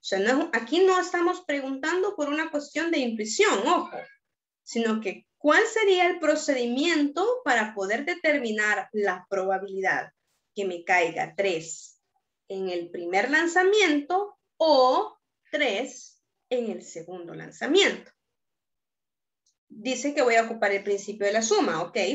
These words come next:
podría ocupar el principio de la suma para poder determinar las probabilidades, ¿sí? Puedo decir, entonces,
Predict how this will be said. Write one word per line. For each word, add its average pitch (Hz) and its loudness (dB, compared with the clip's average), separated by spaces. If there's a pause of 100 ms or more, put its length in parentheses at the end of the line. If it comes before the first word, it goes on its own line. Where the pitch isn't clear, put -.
podría 190 -2
ocupar 196 -4
el 196 0
principio 220 -4
de 240 2
la 254 4
suma 285 -2 (540)
para 226 2
poder 202 0
determinar 202 -2 (300)
las 202 -4
probabilidades, 208 0 (100)
¿sí? 302 -8
Puedo 214 -4
decir, 208 -6 (1200)
entonces, 214 -6